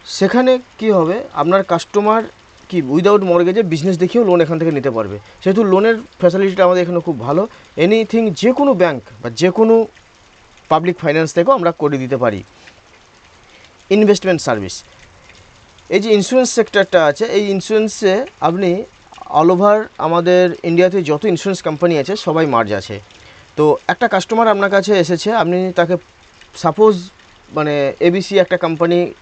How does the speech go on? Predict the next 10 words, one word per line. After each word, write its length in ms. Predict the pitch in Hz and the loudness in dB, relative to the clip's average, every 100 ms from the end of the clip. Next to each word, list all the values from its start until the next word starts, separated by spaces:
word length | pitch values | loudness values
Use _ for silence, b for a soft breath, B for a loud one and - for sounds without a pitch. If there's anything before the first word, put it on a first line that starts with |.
| - - | -14 -2
প্রপোজ 320 | 170 175 160 | 2 2 0
করছেন 320 | 165 - 160 | -6 -2 -2
আপনি, 240 | 131 120 104 | 0 -2 0
যে 300 | 139 117 95 | 0 0 -2
এবিসি 400 | 143 151 170 180 | -2 0 0 0
কোম্পানিকে 540 | 170 151 156 160 160 170 | -2 -4 -2 -4 0 0
আপনি 380 | 156 160 196 - 123 | 0 -4 -6 -8 -4
দেখুন, 360 | 139 147 127 101 | -2 -2 -8 -4
কাজ 180 | 139 143 | -4 -4
করুন। 280 | 143 120 | -6 -6